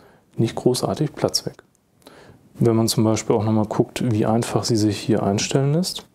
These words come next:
und das Ganze hier zum Beispiel auf ein minimales zusammenfaltet,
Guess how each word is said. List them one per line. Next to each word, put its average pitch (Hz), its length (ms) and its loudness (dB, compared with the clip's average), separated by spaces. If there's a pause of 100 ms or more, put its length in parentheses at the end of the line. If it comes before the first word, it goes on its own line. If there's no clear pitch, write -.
(680)
und 113 160 2
das 107 160 0
Ganze 113 320 0
hier 110 380 2 (180)
zum - 180 0
Beispiel 107 300 0
auf 110 180 0
ein 110 160 0
minimales 110 560 2
zusammenfaltet, 131 1040 0